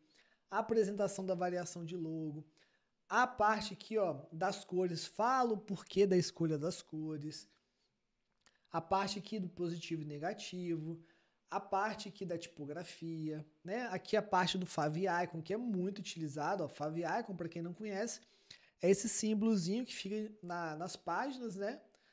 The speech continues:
Aqui sobre redução e ampliação,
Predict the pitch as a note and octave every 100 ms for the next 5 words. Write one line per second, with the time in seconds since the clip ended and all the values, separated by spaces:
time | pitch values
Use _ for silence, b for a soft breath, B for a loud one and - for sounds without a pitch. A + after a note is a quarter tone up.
0 | b b b - F3+ A3+ A3+ A3 G3+ G3+
1 | F#3 F#3+ G3 - - F#3+ G#3 F#3+ F#3 D#3+
2 | D#3+ D#3+ D#3+ F3 F#3+ - F#3+ F3+ F3+ E3+